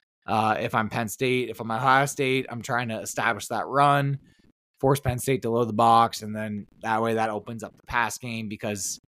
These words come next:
I'm sure they're gonna predict what we're going to do. So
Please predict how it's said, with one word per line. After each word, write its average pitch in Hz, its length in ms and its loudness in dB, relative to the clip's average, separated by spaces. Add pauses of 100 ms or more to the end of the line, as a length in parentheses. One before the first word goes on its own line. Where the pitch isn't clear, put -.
(100)
I'm 113 100 -4
sure 139 180 2
they're 127 120 4
gonna 120 200 -2
predict 117 600 0
what 110 300 0
we're 117 200 0
going 110 220 0
to 104 120 -6
do. 98 400 4 (420)
So 107 440 0